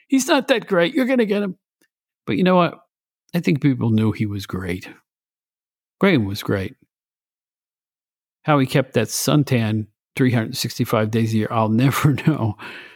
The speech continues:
But he was at the top of his game at that point. It was an absolute thrill to see him. I mean, what, what a, what a specimen he was.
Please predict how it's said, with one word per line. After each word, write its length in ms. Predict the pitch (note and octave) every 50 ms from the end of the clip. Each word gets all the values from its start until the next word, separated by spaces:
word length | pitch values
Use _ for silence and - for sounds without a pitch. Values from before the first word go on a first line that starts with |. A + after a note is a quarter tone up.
| - _ -
But 140 | C3+ D3 C#3
he 60 | E3+
was 180 | E3 E3 C3+ D3
at 120 | C#3+ -
the 80 | - A2+
top 340 | - - D3 C3+ C#3 A#2+
of 120 | G#2+ A#2 A#2
his 160 | A2 G#2+ G#2+
game 300 | G#2 B2 B2 C3 C3 A#2+
at 80 | A2 A2+
that 180 | - G2 -
point. 240 | - - G2+ F#2 -
It 60 | C3
was 160 | A2+ A2 -
an 80 | - - - -
absolute 460 | C3+ B2+ - - - C3 B2+ C3 -
thrill 240 | - - B2+ A2 A2+
to 140 | - - -
see 280 | - - - G2+ F#2+
him. 340 | G2 G#2 F#2+ F#2 F#2 - - - -
I 100 | - C#3
mean, 400 | C#3 C#3 C3 B2 A#2 A2 A2 A2+ _ _ _ _ _ -
what, 320 | G3+ E3 F3 - - -
what 200 | D3+ D3+ D#3 C3
a, 160 | G#2+ G#2+ A#2 - _ _ _
what 180 | - - C#3+ C3
a 100 | B2+ B2 _ _ _ _ _ -
specimen 580 | - - - - A2+ A#2 - - A#2 G2+ G2
he 100 | G#2 G2+
was. 340 | F#2 F2 F2 E2+ F2+ - -